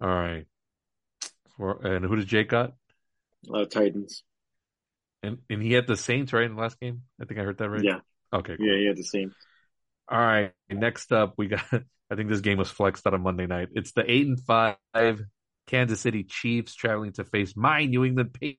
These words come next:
Speaker 1: Patriots at three and ten in Foxborough.
Speaker 2: Did you,
Speaker 1: Um,
Speaker 2: real quick, did you, did you see, I think I sent you that, that reel on, from TikTok where, uh, the quarterback from, um,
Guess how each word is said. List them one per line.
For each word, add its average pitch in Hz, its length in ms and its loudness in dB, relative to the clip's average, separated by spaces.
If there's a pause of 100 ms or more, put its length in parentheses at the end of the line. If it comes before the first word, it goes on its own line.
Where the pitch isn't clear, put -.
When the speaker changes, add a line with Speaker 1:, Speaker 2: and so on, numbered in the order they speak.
(120)
Speaker 1:
Patriots 135 680 -2 (600)
at - 160 -8
three 143 260 4
and 107 140 -4
ten 120 340 -2
in 95 100 -8 (100)
Foxborough. 95 840 -2 (760)
Speaker 2:
Did 165 200 6
you, 202 180 8
Speaker 1:
Um, 175 80 0
Speaker 2:
real 185 200 8
quick, 165 320 4
did 160 200 2
you, 180 220 0
did 151 200 2
you 185 100 0
see, 180 380 0
I 135 100 -2
think 160 140 -2
I 147 60 0
sent 135 300 -4
you 131 120 0
that, 107 260 -2
that 110 260 -6
reel 113 640 2
on, 110 280 -4
from 110 200 -4
TikTok 123 480 0
where, 113 480 0
uh, 110 360 0
the 120 80 -2
quarterback 135 640 2
from, 117 380 -4 (140)
um, 104 560 2